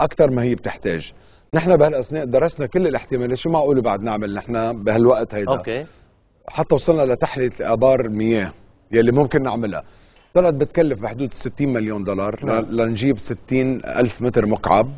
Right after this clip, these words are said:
Speaker 1: نغذي بيروت، وبده المشروع سنة ونص ليخلص. بهالأثناء بدك
Speaker 2: بكون،
Speaker 1: سنة ونص بكون خلص بسري.
Speaker 2: بكون خلص.
Speaker 1: فما كان
Speaker 2: يعني عنا
Speaker 1: في
Speaker 2: هلا
Speaker 1: جدوى
Speaker 2: وقت
Speaker 1: اقتصادية.
Speaker 2: حشر هالسنة و
Speaker 1: بدنا، بدنا نتحمل سنة، سنة ونص.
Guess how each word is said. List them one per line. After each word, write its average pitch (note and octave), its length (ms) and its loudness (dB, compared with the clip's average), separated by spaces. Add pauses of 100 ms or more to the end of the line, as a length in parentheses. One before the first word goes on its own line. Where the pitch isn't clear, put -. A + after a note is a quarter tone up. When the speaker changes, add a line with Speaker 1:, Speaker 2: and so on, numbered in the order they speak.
(140)
Speaker 1:
نغذي G#2 380 0
بيروت، G2 420 -2 (380)
وبده D#3+ 260 4
المشروع C#3+ 340 0
سنة C#3+ 260 0
ونص C3 280 0
ليخلص. G2+ 500 -4 (340)
بهالأثناء D3+ 600 0
بدك B2+ 280 -2
Speaker 2:
بكون، F3 140 4
Speaker 1:
سنة F3 220 6
ونص D3+ 300 2
بكون C3 200 -2
خلص C3+ 280 -2
بسري. A2 280 2
Speaker 2:
بكون E3 140 4
خلص. A#2+ 300 -2 (160)
Speaker 1:
فما D3+ 180 4
كان D#3 260 -2
Speaker 2:
يعني E3+ 200 2
عنا G#3 320 2
Speaker 1:
في - 60 4
Speaker 2:
هلا G3 60 4
Speaker 1:
جدوى - 220 2
Speaker 2:
وقت G3+ 240 2
Speaker 1:
اقتصادية. G3+ 400 0
Speaker 2:
حشر E3+ 160 -2
هالسنة F#3+ 560 0 (320)
و F3+ 100 0
Speaker 1:
بدنا، C#3 320 2
بدنا C#3+ 300 0
نتحمل C#3 440 -2
سنة، C3 260 -2
سنة A2 220 -6
ونص. G#2 380 -10